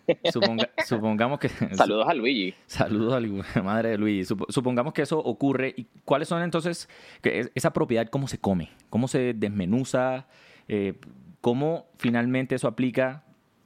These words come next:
Speaker 1: en, en todos estos derechos que tú nos estás, nos estás alistando, enlistando?
Speaker 2: Pues, pues mira, tienes que entender dos cosas. Y es que al momento de reproducir una obra en, en, en, en un sitio, sea como sea, en un concierto o en,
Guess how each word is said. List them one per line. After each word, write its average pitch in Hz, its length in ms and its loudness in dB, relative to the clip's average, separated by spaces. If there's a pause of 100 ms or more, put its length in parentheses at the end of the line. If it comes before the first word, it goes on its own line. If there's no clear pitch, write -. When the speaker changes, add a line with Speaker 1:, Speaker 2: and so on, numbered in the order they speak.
Speaker 1:
en, 110 280 2
en 101 140 -2
todos 113 180 0
estos 113 160 -6
derechos 101 300 -2
que 104 100 -6
tú 98 100 0
nos 107 140 0
estás, 95 600 -4
nos 101 160 -4
estás 92 500 -4
alistando, 92 560 -4 (100)
enlistando? 92 600 -2
Speaker 2:
Pues, 180 180 -2 (520)
pues 151 140 0
mira, 110 240 4
tienes 117 240 0
que 151 80 0
entender 120 380 2
dos 113 180 2
cosas. 90 260 -2
Y 107 40 4
es 104 60 2
que - 100 0
al 127 60 0
momento 127 300 0
de 127 60 4
reproducir 127 640 0
una 143 200 2
obra 156 460 0
en, 139 220 0
en, 107 360 0
en, 76 140 -8 (100)
en 104 120 -10
un 90 100 -10
sitio, 107 420 0 (300)
sea 113 220 4
como 113 220 -4
sea, 95 140 -2
en 85 100 -8
un 87 60 -12
concierto 107 540 0
o 85 160 -4
en, 78 100 -10